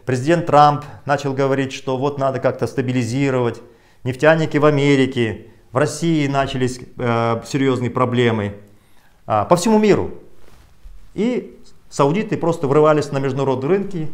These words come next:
демпинговали, вытесняли российскую нефть, продавали больше своей нефти. Это произвело к тому, что обвал цен на нефть, соответственно, курс тенге тоже об-,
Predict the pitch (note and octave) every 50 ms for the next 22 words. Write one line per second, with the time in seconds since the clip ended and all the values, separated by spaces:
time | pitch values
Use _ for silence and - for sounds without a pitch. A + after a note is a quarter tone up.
0 | - - G2+ A2 D3+ E3+ - - D#3+ D#3 D3 B2 C3 B2+ B2+ D3 E3+ F3+ F3 E3
1 | B2 - - - - - - - - - - - - C#3 D3 - E3 D3+ - E3+
2 | E3+ D#3+ D3 C#3+ C#3+ C#3 C#3+ - D3+ C3 - - C3+ B2+ C#3+ E3+ G3+ F#3+ F#3+ -
3 | - - - - - - - - C3 C3+ C#3+ C#3+ D#3 E3 D#3 C#3+ A#2+ A#2 D#3+ D#3+
4 | - D3+ B2+ - C3 B2 B2 B2 C#3+ F#3 G#3 G3+ G#3 - G#2 F2+ - - - -
5 | - - - _ - - D3 D3 C#3+ - - C3+ C3+ C3 C3 D3 C#3+ D3 C#3 B2+
6 | - - - - - - _ - - - - - - - C3 C3 D#3 F3+ F3 F3
7 | - C#3 A#2+ A#2+ A#2 G#2+ A2 D#3+ D#3+ D3 C3 - - - D#3 D3 B2+ A#2+ A#2+ C#3+
8 | F#3 A3+ A3+ A3+ - - - - - _ _ _ _ - A2+ A2+ - D3+ F3+ F3+
9 | - F3 E3 D#3 D#3 D#3 - - - _ - C#3+ C#3+ C3+ C3 - - A#2+ A2+ A2+
10 | B2+ D3 C#3+ C#3+ C#3+ C3 B2 A#2 A2 F#2+ F#2 F#2